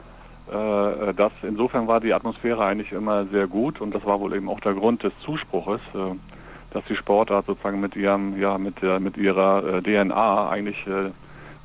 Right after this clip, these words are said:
sozusagen, äh, ja, äh, den Brasilianern gut gefallen hat. <clears throat> Was natürlich, äh, extrem ungewöhnlich ist, äh, als Mitteleuropäer, äh, zu sehen und auch vor allem auch im Vergleich zu den Olympischen Spielen in London,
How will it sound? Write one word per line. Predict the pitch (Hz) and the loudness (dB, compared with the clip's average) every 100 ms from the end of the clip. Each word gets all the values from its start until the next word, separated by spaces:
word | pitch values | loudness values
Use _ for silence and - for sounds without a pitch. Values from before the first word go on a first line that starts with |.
| - | -12
sozusagen, | 101 98 98 | -6 -4 -4
äh, | 95 95 87 101 | -4 -4 -6 -2
ja, | 92 | -2
äh, | 87 87 92 92 - - - - - | -4 -8 -6 -8 -10 -18 -18 -18 -12
den | - | -4
Brasilianern | 98 104 101 101 107 98 | 2 4 4 4 4 2
gut | 101 | 0
gefallen | 101 - 104 107 | -2 2 4 4
hat. | 104 104 - - - | 2 0 -4 -2 6
<clears throat> | 240 180 | 8 8
Was | 123 127 | 4 2
natürlich, | 131 123 123 - - - | 0 0 0 0 -4 -6
äh, | 110 107 104 101 - - - | -2 0 0 -4 -14 -20 -6
extrem | 120 - 120 127 | -6 -2 2 4
ungewöhnlich | 98 123 117 95 95 95 | 4 4 4 2 0 -2
ist, | 87 101 - | -2 -4 -2
äh, | 107 101 | 2 4
als | 87 95 - | 4 0 0
Mitteleuropäer, | 117 110 95 92 95 107 98 98 95 | 0 2 2 2 -2 0 0 0 -4
äh, | 87 - | -6 -4
zu | 98 | -2
sehen | 92 107 101 | 4 4 4
und | 98 - | 0 -4
auch | 98 | -4
vor | - 98 | 2 2
allem | 101 | 4
auch | 95 | 2
im | 101 | 0
Vergleich | 104 92 98 101 - | -2 -2 0 0 -2
zu | |
den | 101 95 | -4 -2
Olympischen | 98 98 101 | -2 -2 -6
Spielen | 98 107 101 95 | -4 0 0 0
in | 92 | 0
London, | 98 104 95 101 | 0 2 0 -2